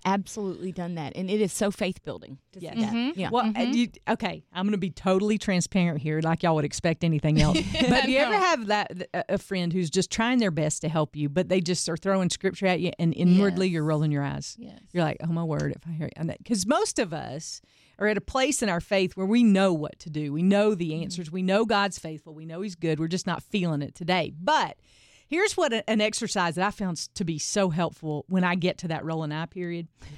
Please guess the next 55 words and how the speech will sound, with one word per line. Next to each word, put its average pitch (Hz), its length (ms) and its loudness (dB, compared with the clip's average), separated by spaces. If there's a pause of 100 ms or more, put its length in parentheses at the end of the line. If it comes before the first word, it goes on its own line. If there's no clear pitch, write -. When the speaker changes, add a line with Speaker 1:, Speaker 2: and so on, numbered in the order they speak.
(180)
Speaker 2:
I, 240 600 0 (120)
<laughs> - 140 -8
I 269 120 0
fold 320 260 2
a 233 60 0
piece 233 260 -2
of 185 60 -6
paper 214 340 0
in, 175 360 -2
in 185 140 2
half 160 440 -2
lengthwise, 180 600 -4
and 180 100 0
I 202 40 2
write 240 220 2
down 196 240 0
everything 208 380 -2
about 170 200 -2
my 156 120 -6
problem 147 400 -4
on 143 160 -2
one 147 180 -2
side, - 380 -10 (720)
uh, 156 160 0
to 160 120 -12
be, 156 100 -8
that 170 140 0
I 170 80 2
know 165 100 2
to 160 60 0
be 143 120 -4
true. 135 340 -8
You 156 100 -2
know, 170 60 4
how 156 140 -8 (140)
frustrated 233 420 0
I 214 80 0
am 214 200 2
and 160 80 -2
how - 120 -14
mad 175 340 -4
I 226 120 -2
am 214 180 -2
and 175 100 -6
how, 156 160 -16
ugh, 247 420 0
I 202 100 -2
feel. 233 400 0 (100)
Speaker 1:
Uh-huh. 240 240 -2 (180)
Speaker 2:
And 220 160 4
then 220 80 4
on 202 100 4
the 196 140 0
other 285 220 2
side 175 420 -2